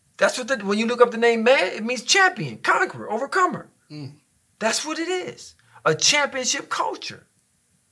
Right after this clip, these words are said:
Speaker 1: is what marriage is supposed to be. It's a, it's a mechanism to produce champions,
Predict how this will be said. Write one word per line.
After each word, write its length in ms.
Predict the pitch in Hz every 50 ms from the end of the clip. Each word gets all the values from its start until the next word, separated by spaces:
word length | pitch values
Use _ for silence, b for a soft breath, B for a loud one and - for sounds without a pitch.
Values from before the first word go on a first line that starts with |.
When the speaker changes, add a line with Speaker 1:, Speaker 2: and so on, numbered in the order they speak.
| _ _ _ _
Speaker 1:
is 160 | - 156 127 139
what 120 | 156 139
marriage 320 | 139 151 160 156 147 131 131
is 80 | 120
supposed 320 | - - - 117 107 104 -
to 80 | - -
be. 120 | 143 - _ b b b b b
It's 160 | 180 151 143
a, 160 | 139 123 - -
it's 140 | 180 - 151
a 40 | 139
mechanism 680 | 147 180 233 247 233 214 180 151 - 123 117 117 123 - _ _ _ _ -
to 100 | - 139
produce 320 | 127 131 117 131 127 113
champions, 760 | - - 139 113 87 - - - - _ _ - - - -